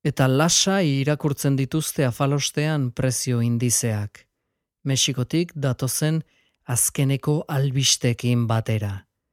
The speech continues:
eta behar bada, bien gainean seko geratzen dira lo. Zein da gaur gizaseme zintzo eta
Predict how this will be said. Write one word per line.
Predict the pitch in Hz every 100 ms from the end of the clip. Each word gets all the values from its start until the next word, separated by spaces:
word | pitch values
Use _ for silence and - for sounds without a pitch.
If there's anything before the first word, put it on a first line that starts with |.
| _ _ _ _ -
eta | 151 131
behar | 123 135 139
bada, | 135 143 160 120 101 _ _ _ _ _ -
bien | 147 143 143 131
gainean | 120 123 120 117 110
seko | - 135 - 113 110
geratzen | 117 117 120 - 117
dira | 113 110 110
lo. | 110 104 - _ _ _ _ _ _ _ _ _ _ _ _ _ _ _ _ _ _ _ _ _ _ _ -
Zein | - 175 196
da | 180
gaur | 160 165 170 151
gizaseme | 143 - 156 - 147 147
zintzo | 139 - 156 151 - 151 165 -
eta | 139 131